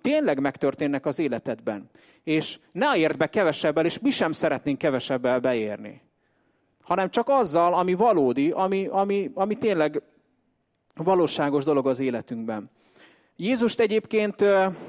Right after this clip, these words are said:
ö, igen, és akkor még mindig ott van az, mert erről se kell elfelejtkeznünk, és ez is egy jogos, jogos észrevétel, hogy, hogy vannak, van a szkeptikusoknak a tábora, akik viszont még az Isten munkájára is azt mondják, hogy az nem valódi.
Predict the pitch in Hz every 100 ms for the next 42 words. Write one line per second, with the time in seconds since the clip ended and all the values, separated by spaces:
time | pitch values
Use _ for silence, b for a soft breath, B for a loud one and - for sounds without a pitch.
0 | B 170 170 170 151 B B B B B
1 | B B B B B B _ _ _ 175
2 | 165 147 196 240 233 262 311 247 226 294
3 | 285 190 208 - 180 180 196 208 180 185
4 | - 170 165 170 170 156 160 156 185 180
5 | 208 202 170 151 175 147 - 175 170 147
6 | - 170 185 156 151 - 175 175 156 156
7 | 135 151 151 151 170 196 151 170 196 -
8 | 226 196 - - 165 170 160 151 143 151
9 | 160 165 196 196 B B B - 170 202
10 | 196 190 190 185 185 196 262 190 175 180
11 | 170 156 147 143 139 160 - 143 139 131
12 | 139 131 127 127 123 113 107 101 90 -